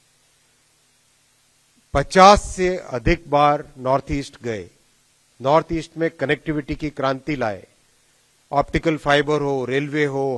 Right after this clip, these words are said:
हाईवे हो, एयरपोर्ट्स हो, और आज प्रधानमंत्री जी ने अप्रूव किया है नॉर्थ ईस्ट में,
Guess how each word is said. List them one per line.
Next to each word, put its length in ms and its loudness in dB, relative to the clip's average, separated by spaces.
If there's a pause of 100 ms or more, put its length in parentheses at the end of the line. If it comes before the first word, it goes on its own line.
हाईवे 340 2
हो, 380 -4 (540)
एयरपोर्ट्स 640 4
हो, 220 -8 (920)
और 260 -10 (100)
आज 440 8
प्रधानमंत्री 760 -2
जी 100 -8
ने 100 -6
अप्रूव 320 -8 (120)
किया 260 -8
है 200 -8 (1040)
नॉर्थ 460 4
ईस्ट 320 -8
में, 320 -4